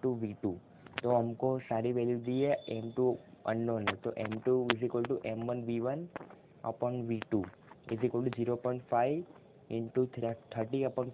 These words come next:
five hundred, तो एम टू is equal to zero point zero three mole per liter।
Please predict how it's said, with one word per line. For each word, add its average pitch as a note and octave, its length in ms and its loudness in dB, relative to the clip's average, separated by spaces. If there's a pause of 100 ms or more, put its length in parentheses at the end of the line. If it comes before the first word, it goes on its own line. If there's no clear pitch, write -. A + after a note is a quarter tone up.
five A2+ 160 4
hundred, G2+ 300 -4
तो A#2+ 80 -2 (120)
एम A2 160 -4
टू B2 140 2
is A#2+ 140 0
equal A#2+ 200 0
to A#2+ 120 0
zero A#2 260 0
point A#2+ 200 -2
zero A#2 240 0
three B2+ 140 -2 (100)
mole A2+ 180 2 (120)
per A2 160 2
liter। G2+ 260 -2